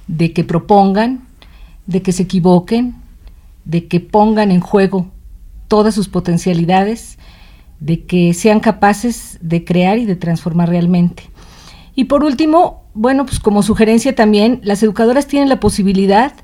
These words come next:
de, de acercarse a los padres de familia. En el nivel preescolar es donde hay una relación más íntima entre padres, madres y maestros. Entonces ellas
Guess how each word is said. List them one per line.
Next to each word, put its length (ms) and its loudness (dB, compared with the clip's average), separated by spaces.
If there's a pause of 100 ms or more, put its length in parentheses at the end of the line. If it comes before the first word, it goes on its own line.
(440)
de, 760 2
de 100 2
acercarse 520 -2
a 20 0
los 120 -2
padres 300 -2
de 100 -2
familia. 600 0 (540)
En 100 0
el 220 2
nivel 240 2
preescolar 680 0
es 200 -2
donde 480 0
hay 140 -2
una 300 0
relación 380 -2
más 180 -4
íntima 400 0
entre 240 -6
padres, 540 -4
madres 600 -4 (100)
y 100 -4
maestros. 640 -6 (420)
Entonces 400 -8
ellas 380 -6